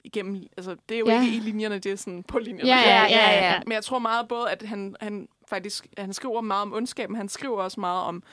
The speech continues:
Speaker 1: om kærligheden, og kærligheden, der
Speaker 2: Ja.
Speaker 1: eksisterer lige så meget i samme verden, som ondskaben gør, og man måske i virkeligheden ikke kan adskille dem. Eller
Speaker 2: Ja.
Speaker 1: at, eller det, at, ja,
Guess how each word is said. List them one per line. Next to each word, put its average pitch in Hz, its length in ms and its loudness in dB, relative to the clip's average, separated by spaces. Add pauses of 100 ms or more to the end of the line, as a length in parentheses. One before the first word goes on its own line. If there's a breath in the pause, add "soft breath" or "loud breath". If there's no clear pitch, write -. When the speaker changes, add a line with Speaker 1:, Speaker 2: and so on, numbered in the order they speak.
(220 soft breath)
Speaker 1:
om 247 140 -6
kærligheden, 262 540 -4
og 180 60 -10
kærligheden, 220 320 -4
der 214 60 -4
Speaker 2:
Ja. 214 120 2
Speaker 1:
eksisterer 240 520 -4 (720)
lige 240 140 -2
så 262 120 -2
meget 202 460 0
i 208 120 -12
samme 208 260 -4
verden, 196 260 -2
som 190 180 -10
ondskaben 190 480 -6
gør, 185 200 -4 (420 loud breath)
og 196 140 -8
man 190 100 -4
måske 190 300 -6
i 190 40 -8
virkeligheden 208 340 -6
ikke 208 200 -8
kan 180 240 -6 (460)
adskille 190 440 -6
dem. 180 140 -12 (320)
Eller 208 220 0
Speaker 2:
Ja. 247 140 0
Speaker 1:
at, - 260 -8 (100)
eller 185 200 -4
det, 196 580 -6
at, - 100 -6 (200)
ja, 170 180 -4